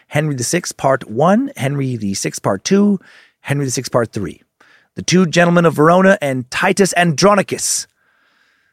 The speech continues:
Uh, historians debate which play was written first. Shakespeare's first printed works would have been, uh, would be sold in the early fifteen nineties, two poems instead of plays, Venus and Adonis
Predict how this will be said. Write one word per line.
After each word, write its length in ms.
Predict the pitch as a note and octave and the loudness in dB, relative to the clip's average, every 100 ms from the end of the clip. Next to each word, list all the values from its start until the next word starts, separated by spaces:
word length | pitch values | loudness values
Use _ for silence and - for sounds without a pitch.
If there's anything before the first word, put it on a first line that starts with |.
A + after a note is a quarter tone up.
| _ - | _ -6
Uh, 140 | G2+ | -4
historians 420 | A2+ - D#3+ D3 | -4 0 0 0
debate 260 | C3+ D3 D3 | 0 2 2
which 180 | C#3 - | -2 0
play 160 | D3+ | 2
was 140 | C3+ A2+ | 2 2
written 180 | B2 | -2
first. 420 | A2+ A#2 - - - _ _ _ _ _ _ - | 0 -4 -4 -16 -20 _ _ _ _ _ _ -8
Shakespeare's 480 | C3+ B2+ - C3 | -6 -4 -4 -4
first 260 | - D3+ - | 0 -2 0
printed 180 | E3+ D3+ | 0 2
works 320 | D#3+ A3+ - | 2 0 -2
would 80 | D3 | -4
have 80 | C3 | 2
been, 220 | C3 C3 | 2 4
uh, 440 | B2+ B2 B2 B2 | 2 2 4 2
would 140 | B2 B2 | 0 -4
be 80 | A#2 | -6
sold 340 | - E3+ F3 | 0 2 2
in 60 | D3+ | 0
the 60 | |
early 160 | C3 B2 | 0 0
fifteen 340 | C3+ B2 B2+ | -2 -4 -4
nineties, 420 | A#2+ G#2+ C#3+ F#3+ | -2 -2 -2 -4
two 240 | - - F3 | -4 -4 -4
poems 440 | - D#3 E3 D3+ | 0 0 0 -2
instead 200 | B2 A#2 | -4 -4
of 80 | G2 | -4
plays, 380 | G2 F#2+ C#3+ - _ _ _ _ _ | -4 -4 -6 -12 _ _ _ _ _
Venus 440 | F2 C3+ F3 F3+ | -6 -2 0 0
and 100 | D3+ | 0
Adonis 500 | B2+ D#3+ F#3 G3+ - | 0 2 2 0 -4